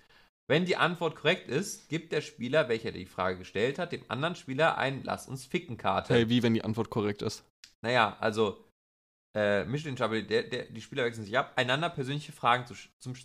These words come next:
Speaker 1: Sex zu stellen, die sich auf die Person beziehen, welche die Frage stellt. Also
Speaker 2: Ach
Speaker 1: ich
Speaker 2: so,
Speaker 1: stelle
Speaker 2: ich
Speaker 1: dir
Speaker 2: stelle
Speaker 1: eine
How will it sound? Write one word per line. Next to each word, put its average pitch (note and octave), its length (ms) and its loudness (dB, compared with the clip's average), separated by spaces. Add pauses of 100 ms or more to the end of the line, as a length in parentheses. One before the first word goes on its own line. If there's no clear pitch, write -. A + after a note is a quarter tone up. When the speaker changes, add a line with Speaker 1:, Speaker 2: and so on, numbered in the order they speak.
(100)
Speaker 1:
Sex - 380 -4
zu - 80 -16
stellen, B2 420 0
die B2+ 140 -4
sich C3 240 -8
auf G#2+ 160 0
die B2+ 80 -8
Person B2 720 -4
beziehen, G#2 560 -8 (280)
welche B2 280 2
die A2+ 80 -8
Frage G#2 320 -2
stellt. G2 580 0
Also G2+ 180 2
Speaker 2:
Ach B2+ 60 10
Speaker 1:
ich B2 60 6
Speaker 2:
so, A#2+ 280 8
Speaker 1:
stelle C3+ 160 8
Speaker 2:
ich B2+ 60 6
Speaker 1:
dir C#3 120 12
Speaker 2:
stelle - 20 10
Speaker 1:
eine D#3+ 100 12